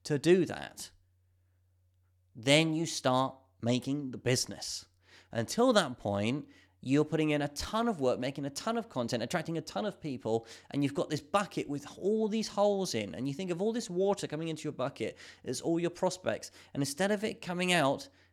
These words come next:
and you getting it, it's just leaking out of holes everywhere. Plug those holes. Refine your brand and bio. Refine it.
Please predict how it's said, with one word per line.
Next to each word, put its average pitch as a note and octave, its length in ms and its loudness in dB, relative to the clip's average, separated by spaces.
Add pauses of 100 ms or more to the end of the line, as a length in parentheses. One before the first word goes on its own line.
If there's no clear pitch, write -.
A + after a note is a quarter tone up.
(600)
and D3 140 -2
you D#3+ 80 4
getting D#3 320 0
it, A2+ 100 -2
it's B2+ 120 -4
just D3 180 -4
leaking G3+ 420 0
out F3+ 120 0
of E3 120 -2
holes D3+ 440 4
everywhere. C#3 380 -2 (1500)
Plug F3+ 420 4
those D#3+ 300 4
holes. - 520 -2 (220)
Refine F#3 800 2
your D#3+ 480 4
brand D#3 480 0
and C3 120 -2
bio. A#2 400 0
Refine C#3+ 680 0
it. - 300 -14